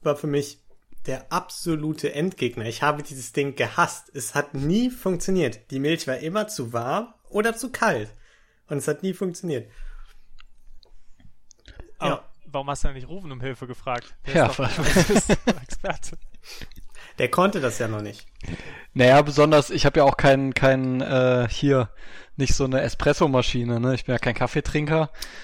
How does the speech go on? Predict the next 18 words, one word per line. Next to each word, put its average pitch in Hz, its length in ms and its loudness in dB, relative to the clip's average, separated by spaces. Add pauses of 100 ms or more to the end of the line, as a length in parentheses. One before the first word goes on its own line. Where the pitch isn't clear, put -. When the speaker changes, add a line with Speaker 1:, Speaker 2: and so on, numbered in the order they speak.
(240)
Speaker 3:
äh, 127 320 2
sondern 127 380 2
ich 123 100 0
hab 127 120 0
hier 135 160 0
so 131 100 -2
eine 127 120 -2
French 135 400 -2
Press - 360 -2
zum 127 260 -4
Aufschäumen. 123 640 -2
Das - 160 -4
ist - 180 -4 (200)
<laughs> - 200 -14
so 165 240 2
ein 160 80 0
fucking 147 380 -2
Aufwand. 139 760 -2